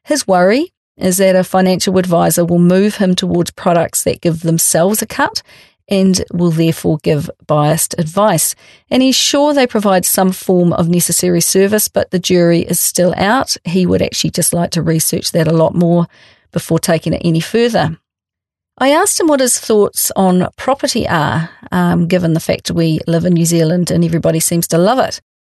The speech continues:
at which his partner <laughs> shouted out from the background that he really should build her a house. They currently rent in Wellington, and they do think it would be good to have a house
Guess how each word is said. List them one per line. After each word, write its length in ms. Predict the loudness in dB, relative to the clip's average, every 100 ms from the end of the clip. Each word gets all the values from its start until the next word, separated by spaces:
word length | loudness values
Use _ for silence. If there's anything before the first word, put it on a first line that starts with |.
| _
at 140 | -4 -2
which 380 | -4 -4 -4
his 100 | -4
partner 380 | -4 -4 -2 -2
<laughs> 120 | 0
shouted 380 | 0 2 2 2
out 220 | 2 2
from 240 | 0 0 2
the 80 | 2
background 540 | 2 2 2 2 2
that 240 | 2 2
he 180 | 2 2
really 420 | 4 4 4 4
should 380 | 2 2 2 0
build 280 | 0 0 0
her 220 | 0 0
a 120 | 0 -2
house. 520 | -2 0 0 0 -6 _ -20 -20 _ -6
They 60 | -2
currently 400 | 0 0 2 2
rent 420 | 2 2 0 -2
in 160 | 0 2
Wellington, 560 | 2 2 0 0 0 -2 -14 -14 -4
and 160 | 0
they 120 | 2
do 160 | 2 0
think 280 | 0 -2 0
it 140 | 0
would 180 | 0 0
be 120 | 0
good 180 | 0 0
to 60 | 0
have 220 | 0 0
a 60 | 0
house 260 | 0 -2